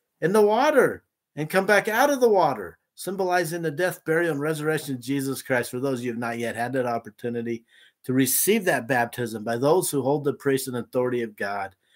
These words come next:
we extend an invitation to you this day, directly from the Lord and Savior Jesus Christ himself,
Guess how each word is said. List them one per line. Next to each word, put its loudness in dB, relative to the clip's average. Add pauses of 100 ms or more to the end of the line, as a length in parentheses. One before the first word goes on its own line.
(300)
we 0
extend 0
an -2
invitation -4
to 2
you 0
this 0
day, -10 (360)
directly 0
from -4
the 0
Lord 0
and -4
Savior -2
Jesus -4
Christ -4
himself, -8